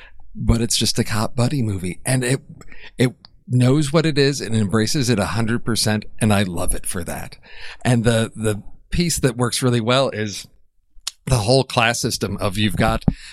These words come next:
the elves that are, like, the really elite Hollywood, you know, moneyed, you know, power brokers up there. And then the orcs are basically your,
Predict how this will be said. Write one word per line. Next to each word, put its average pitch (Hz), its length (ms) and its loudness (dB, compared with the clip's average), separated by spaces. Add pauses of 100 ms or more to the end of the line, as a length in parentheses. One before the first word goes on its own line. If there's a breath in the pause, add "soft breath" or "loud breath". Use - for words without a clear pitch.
the 104 140 2
elves 113 420 2
that 104 100 0
are, 104 120 0
like, 98 400 -2 (300 loud breath)
the 101 120 2
really 110 480 0 (140)
elite 110 360 0
Hollywood, 107 1000 0
you 110 120 0
know, 95 360 0 (120)
moneyed, 110 720 2 (400 loud breath)
you 107 120 2
know, 101 220 0 (200)
power 110 400 2
brokers 101 480 0
up 98 180 -4
there. 104 260 2
And 104 180 -2
then 104 140 0
the 104 140 -2
orcs 113 480 0
are 107 240 0
basically 107 560 0
your, 107 480 2